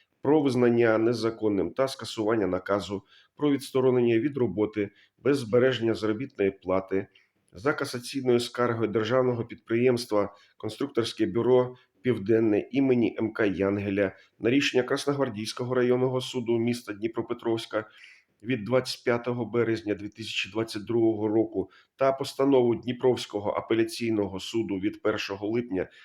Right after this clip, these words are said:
дві тисячі двадцять другого року призначити досудового розгляду колегією у складі п'яти суддів в порядку спрощеного провадж-, позовного провадження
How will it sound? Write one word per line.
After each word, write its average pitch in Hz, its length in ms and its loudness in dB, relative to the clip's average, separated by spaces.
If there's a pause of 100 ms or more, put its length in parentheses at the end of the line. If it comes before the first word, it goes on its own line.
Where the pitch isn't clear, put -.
(160)
дві 110 100 -10
тисячі 110 400 -6
двадцять 98 420 -2
другого 90 560 -4 (320)
року 110 600 0 (840)
призначити 117 560 2
досудового 101 1500 -2
розгляду 107 580 2 (260)
колегією 117 580 4
у 110 120 -6
складі - 920 -2 (300)
п'яти 120 460 2
суддів 143 680 0 (300)
в - 120 -20
порядку 123 380 4
спрощеного 104 680 0
провадж-, 113 580 0
позовного 107 460 0
провадження 127 680 2